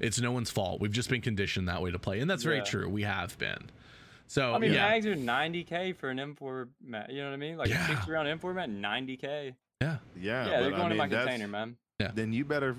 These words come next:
Speaker 3: rock a thirty rounder,
Speaker 1: Stop,
Speaker 3: bro.
Speaker 1: stop,
Speaker 2: You
Speaker 1: guys.
Speaker 3: know what I mean?
Speaker 2: I can't aim.
Speaker 1: No, stop
Speaker 3: Well,
Speaker 1: running
Speaker 3: then
Speaker 1: the
Speaker 3: that's,
Speaker 1: sixties.
Speaker 3: that's,
Speaker 1: Use
Speaker 3: that's
Speaker 1: the forties.
Speaker 3: the issue that I have with it.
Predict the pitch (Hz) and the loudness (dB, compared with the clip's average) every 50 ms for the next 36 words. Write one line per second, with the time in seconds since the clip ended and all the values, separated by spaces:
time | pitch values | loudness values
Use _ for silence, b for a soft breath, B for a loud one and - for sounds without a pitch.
0 | 117 - 110 107 95 123 123 143 - 127 - - 143 151 180 190 185 175 160 156 | -4 -6 -6 -2 0 0 0 0 0 -2 -2 0 0 0 0 0 0 0 0 0
1 | 156 156 160 160 156 160 151 147 180 190 - - 156 - - - 143 131 202 196 | 0 0 2 4 4 4 4 2 2 0 -4 -4 -2 -2 0 0 0 0 -2 -2
2 | 151 135 120 147 143 151 143 147 160 165 165 160 160 160 165 165 180 190 196 202 | 0 0 0 2 4 4 4 4 4 2 2 2 2 2 2 2 4 4 4 4
3 | 202 196 277 269 262 247 254 262 285 311 320 320 294 240 160 123 104 180 202 196 | 4 4 4 2 4 4 4 6 8 8 8 8 6 4 2 2 2 2 2 0
4 | - - - - 185 180 254 269 139 151 170 202 220 233 233 220 214 190 196 202 | 0 0 0 0 2 2 4 4 4 4 6 4 4 4 4 4 4 4 4 4
5 | 196 170 185 196 214 196 - - - 151 107 95 92 190 208 226 - 151 - 175 | 4 4 4 4 4 2 2 0 0 0 2 2 4 4 4 4 2 0 2 2
6 | 214 247 160 196 226 247 - - - 185 - - - 98 - 170 151 131 131 131 | 2 4 4 4 2 2 2 2 2 4 4 4 2 0 0 2 2 2 2 2
7 | 127 127 120 113 127 139 147 143 127 104 95 90 82 73 71 65 - | 2 2 0 2 0 2 2 2 0 0 0 -2 -2 -2 -6 -10 -14